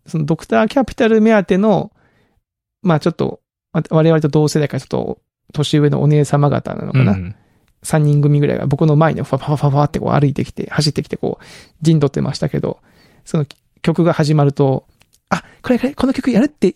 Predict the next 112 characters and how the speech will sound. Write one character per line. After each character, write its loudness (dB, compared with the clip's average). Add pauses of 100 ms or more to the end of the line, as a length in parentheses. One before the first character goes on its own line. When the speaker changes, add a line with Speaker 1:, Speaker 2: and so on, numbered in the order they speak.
Speaker 1:
言 2
っ -20
て -2
た 2
で 2
し 0
ょ」 2
み 2
た 4
い 2
な 0
感 2
じ 0
で 0
こ -2
う、 -20
キ -2
ャ-、 -2
キ -6
ャ 2
ピ -4
キ 2
ャ 0
ピ -12
今 0
日 -2
喋 2
っ 0
て -4
て -6
す -4
ご 0
い -4
楽 0
し -2
そ -4
う -2
だ 2
な 2
と -2
思 -6
っ -10
て。 -20 (600)
<laughs> -20
僕 2
一 0
人 0
で 4
行 2
っ -20
て -12
た 0
ん -2
で、 -4 (680)
な 0
ん 0
か、 -2
だ-、 -6
誰 2
か 0
と -2
来 -8
て 0
も 0
よ -2
か -2
っ -4
た -4
な 0
と -6
ち -8
ょ -6
っ -18
と -6
思 -4
い -4
ま -4
し -6
た -8
ね。 -8
Speaker 2:
な -4
る -10
ほ -20 (300)
ど。 -6
Speaker 1:
は -8
い。 -18 (340)
Speaker 2:
確 -6
か -6
に -6
も -10
う -12
ラ -4
イ 0
ブ -2
ハ 2
ウ 0
ス -2
っ -8
て -8
最 -2
近、 2 (680)
め 0
っ -6
き -2
り -2
行 -16
か -2
な 2
い 0
で -2
す -8
ね。 -6